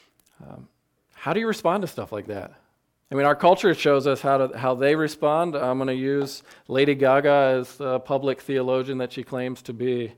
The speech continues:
All right. Lady Gaga, for those of you who don't know, she's, uh, one of the best-selling music, musical artists of all time. And she wrote a song called Born This Way, which has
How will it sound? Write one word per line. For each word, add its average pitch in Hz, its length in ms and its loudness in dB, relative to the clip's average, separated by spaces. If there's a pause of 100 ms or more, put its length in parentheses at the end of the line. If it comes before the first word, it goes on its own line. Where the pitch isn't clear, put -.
(720)
All - 80 -12
right. 131 180 -12 (120)
Lady 143 260 2
Gaga, 143 520 6
for 139 120 -4
those 135 240 -2
of 135 100 -8
you 131 120 -6
who 127 100 -8
don't 127 260 -4
know, 127 240 -4
she's, 123 380 -8
uh, 117 260 -4
one 123 140 -8
of 120 60 -8
the 117 80 -8
best-selling 123 680 -4
music, 117 320 -8 (340)
musical 156 360 2
artists 151 440 4
of 139 80 -2
all 143 120 4
time. 127 360 -2 (1800)
And 131 460 -6 (720)
she 165 460 2
wrote 160 240 6
a 156 60 2
song 151 420 2
called 156 380 2
Born 151 260 2
This 135 240 -2
Way, 107 280 -6
which 104 180 -10
has 113 380 -8